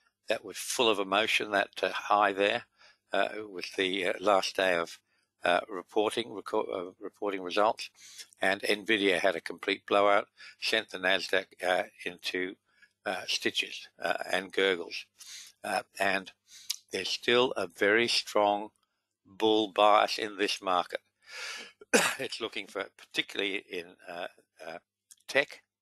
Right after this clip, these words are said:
big tech, uh, supposedly, uh, more than the others. Uh, there's a very strong belief that, uh, they are just,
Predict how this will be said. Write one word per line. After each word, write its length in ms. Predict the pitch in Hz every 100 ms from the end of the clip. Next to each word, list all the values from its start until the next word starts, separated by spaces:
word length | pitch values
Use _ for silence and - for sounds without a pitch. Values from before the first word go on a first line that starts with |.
| _
big 180 | 104 -
tech, 240 | - 120
uh, 60 | 113 - _
supposedly, 640 | - - 101 104 104 101 110 104
uh, 120 | 87
more 220 | 95 98
than 160 | 98 98
the 120 | 92
others. 280 | 98 104 - - - - - - -
Uh, 120 | 104 104
there's 220 | 101 95
a 60 | 95
very 240 | 104 104
strong 340 | - - 98
belief 460 | 95 95 95 90 -
that, 180 | 92 92 _ _ _ _ -
uh, 180 | 92 - 101 101
they 160 | 92
are 200 | 87 87
just, 460 | 85 92 90 - -